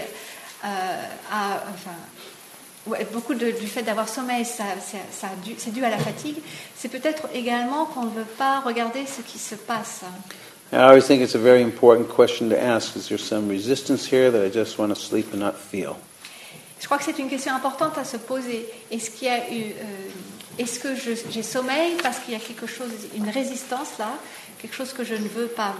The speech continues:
Speaker 1: voir, euh, pas ressentir. Enfin, est-ce que, voilà, c'est parce que je ne veux pas ressentir.
Speaker 2: Then that last hindrance, doubt, of course, mindfulness again is so important.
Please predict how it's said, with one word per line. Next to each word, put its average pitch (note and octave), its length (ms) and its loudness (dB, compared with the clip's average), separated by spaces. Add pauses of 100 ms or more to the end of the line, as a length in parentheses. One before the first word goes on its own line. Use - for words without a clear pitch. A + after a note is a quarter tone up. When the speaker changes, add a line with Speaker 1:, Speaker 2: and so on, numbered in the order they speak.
Speaker 1:
voir, A3 300 -4 (760)
euh, G#3 40 -8 (120)
pas A#3+ 80 4
ressentir. A3+ 640 -4 (120)
Enfin, G#3+ 140 -4
est-ce A3 140 -2
que, A#3 100 -10 (140)
voilà, G3 160 -8 (180)
c'est G#3+ 100 -14
parce - 200 -14
que A#3 100 -10
je A3 100 -8
ne G3+ 40 -8
veux G3+ 80 -8
pas A#3 140 -4
ressentir. A3+ 600 -8 (540)
Speaker 2:
Then B2 180 6
that A#2+ 180 4
last A#2 520 6
hindrance, B2 460 4
doubt, A#2 480 8
of - 160 -14
course, - 540 2 (180)
mindfulness A2 640 -2
again C3 460 8
is G2+ 160 0
so G#2 440 2
important. G2+ 680 6